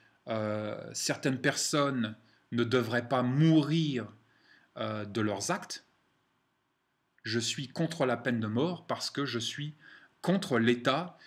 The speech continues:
euh, d'avoir un pouvoir tel que, euh, le pouvoir de vie ou de mort sur nous, euh, le collectif et les citoyens.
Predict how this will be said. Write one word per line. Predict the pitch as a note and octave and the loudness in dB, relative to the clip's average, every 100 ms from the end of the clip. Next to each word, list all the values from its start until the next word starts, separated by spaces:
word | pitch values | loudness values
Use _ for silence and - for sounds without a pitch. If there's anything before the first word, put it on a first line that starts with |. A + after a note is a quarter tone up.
| - - - | -20 -18 -6
euh, | A2+ A2 G#2+ | -2 -2 -2
d'avoir | G#2 A2+ G#2+ A#2+ D3+ | 0 0 4 4 4
un | B2 | 0
pouvoir | A2+ - C3 B2 A#2+ B2+ C#3+ D3+ - | -4 -6 -4 0 4 4 2 -4 -10
tel | - C#3 C#3+ | -4 -4 -2
que, | - C3 D3 - | -2 -2 -2 -10
euh, | A2 G#2+ | -8 -4
le | G#2+ | -4
pouvoir | G#2+ G#2+ A2+ C3 | -6 -4 -2 -2
de | A2 | -4
vie | G#2 B2+ | -6 -6
ou | B2 | -4
de | A2+ | -2
mort | G#2+ A2+ C#3+ C#3+ | 0 -2 -2 -8
sur | - - - A2+ | -12 -8 -4 0
nous, | A#2+ C3+ F3 - _ _ _ | 2 2 -2 -10 _ _ _
euh, | A2 G#2+ | -2 0
le | A2 | 0
collectif | A2+ A#2+ A2+ A2 D3 - - | 0 -2 -2 -6 -10 -12 -10
et | B2+ | -4
les | A#2 | -4
citoyens. | A2+ A#2 F#2+ A2 | -4 -8 -12 -12